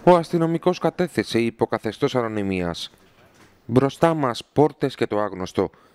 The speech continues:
Δεν γνωρίζαμε τη διαμόρφωση του χώρου. Το μόνο που ξέραμε ήταν σίγουρα πως υπήρχαν τρομοκράτες που έσφαζαν αθώους πολίτες και πως μας περίμεναν με πολεμικά όπλα. Είπα στο συνάδελφό μου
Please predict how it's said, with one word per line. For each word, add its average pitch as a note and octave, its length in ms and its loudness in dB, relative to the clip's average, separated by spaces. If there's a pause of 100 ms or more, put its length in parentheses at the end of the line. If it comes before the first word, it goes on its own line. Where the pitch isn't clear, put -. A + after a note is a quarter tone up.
(120)
Δεν C3 220 4
γνωρίζαμε D3 480 0
τη G2+ 80 -4
διαμόρφωση F#2+ 640 -2
του F#2 100 -4
χώρου. F#2+ 340 -2 (360)
Το E2+ 100 -4
μόνο F#2+ 200 -2
που F2+ 120 -8
ξέραμε B2+ 520 -2 (280)
ήταν D3+ 320 -2
σίγουρα G#2 560 -2
πως - 200 -12
υπήρχαν A#2 380 -2
τρομοκράτες A#2 720 -2 (280)
που - 120 2
έσφαζαν C3+ 420 0
αθώους C#3+ 380 -4
πολίτες A#2+ 540 -4 (380)
και - 100 -8
πως - 160 -4
μας F2+ 180 -4
περίμεναν C3 640 -4 (240)
με C3+ 140 4
πολεμικά G#2+ 580 0
όπλα. E2 400 -4 (520)
Είπα A#2+ 340 2
στο - 120 -8
συνάδελφό F#2+ 600 -2
μου B2 200 -6